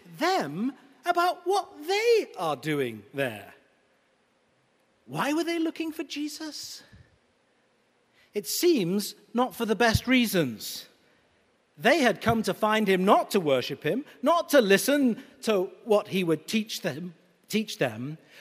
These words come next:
but because, verse twenty-six, they'd enjoyed the free food the day before. That's why they'd gone looking for him. Still, once they arrived there in front of Jesus,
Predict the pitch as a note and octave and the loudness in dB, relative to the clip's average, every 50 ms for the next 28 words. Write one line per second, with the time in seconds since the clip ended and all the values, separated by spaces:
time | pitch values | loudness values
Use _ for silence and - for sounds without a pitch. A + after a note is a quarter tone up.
0 | - - G#3 E3 - G3 - G3 - C#4+ E4 D#4+ D4 G#3+ G3 A3+ G#3+ F#3+ - - | -6 -6 -6 0 2 2 2 4 4 4 4 4 4 2 2 2 2 2 2 -2
1 | - E4+ D#4+ - G#3+ D#3+ - - F3 E3 D#3+ D#3 - - - - - - - _ | -2 -2 -2 -2 -4 -8 -8 -2 0 0 0 0 -4 -8 -10 -10 -12 -14 -16 _
2 | _ _ _ _ _ _ _ _ - F#4 F#4+ F#4 F4 F4 E4 D#4 B3 F#3 G3+ G#3 | _ _ _ _ _ _ _ _ -4 0 0 2 4 4 4 2 2 2 4 4
3 | G3 G#3+ B3+ A#3 - D#4+ - - - B3 C4+ C#4 C#4+ C4 - - - E4 F4+ F#4 | 6 6 4 2 0 -4 -6 -4 -2 0 2 2 0 -2 -2 0 2 4 6 8
4 | F4+ E4 B3+ F3+ - A3+ A#3+ F3 - G#3+ G#3 G#3+ A#3 G3 C4 C#4 C4 - - D4+ | 8 6 6 4 2 0 0 2 2 4 4 4 2 0 -2 -6 -6 -4 -2 0
5 | E4+ F4 F4+ F4 D4+ F3 - - - - - _ _ _ _ _ _ _ _ _ | 2 2 4 4 4 2 0 -4 -12 -20 -20 _ _ _ _ _ _ _ _ _
6 | _ _ - F#4 F4+ F4+ - - F4+ E4+ D4+ C#4 A#3+ A#3+ A3 F3 A#3 A3 G#3 G3 | _ _ -4 -4 -4 -4 -6 -4 -2 2 2 4 4 4 2 2 0 0 0 0
7 | F#3+ F#3 F#3 - F3+ E3+ - - E3+ D#3+ D#3+ G3+ D#4+ G#4+ G#4+ - - _ _ _ | 0 -2 -2 -4 -6 -6 -4 -2 0 0 0 0 -2 -6 -10 -16 -18 _ _ _
8 | _ _ _ _ _ _ _ _ _ _ _ _ _ _ _ _ _ _ _ _ | _ _ _ _ _ _ _ _ _ _ _ _ _ _ _ _ _ _ _ _
9 | _ _ _ - - - A#3+ G#3+ E3+ B2 G2+ - - - - _ _ _ _ _ | _ _ _ -18 -6 -2 0 2 2 0 -2 -8 -18 -20 -20 _ _ _ _ _
10 | _ _ _ _ _ _ _ _ _ _ _ _ _ _ _ _ _ - G3+ B3 | _ _ _ _ _ _ _ _ _ _ _ _ _ _ _ _ _ 0 0 0
11 | A#3 - - - G3 F3 D#3+ C#3+ C#3 C#3+ G3+ B3+ D#4+ D4+ G#3 C3+ A#2+ B2 A#2 A#2 | 0 0 -2 0 2 4 4 4 2 2 0 2 2 2 0 0 -2 -6 -6 -4
12 | B2 E3+ A3+ B3+ A#3 - - _ _ _ _ _ _ _ _ - G#3 D#3+ D#3 C#3+ | -2 -2 -2 -2 -4 -6 -10 _ _ _ _ _ _ _ _ -4 -2 -2 -2 0
13 | - - E3 D3 C3 - C3+ A#2 - D#3 D3 C3 A2+ - D3+ E3+ E3 - - - | 0 -2 -2 -2 -2 -6 -10 -10 -10 -10 -10 -10 -8 -6 -4 -4 -4 -4 -8 -8
14 | - - - | -10 -12 -14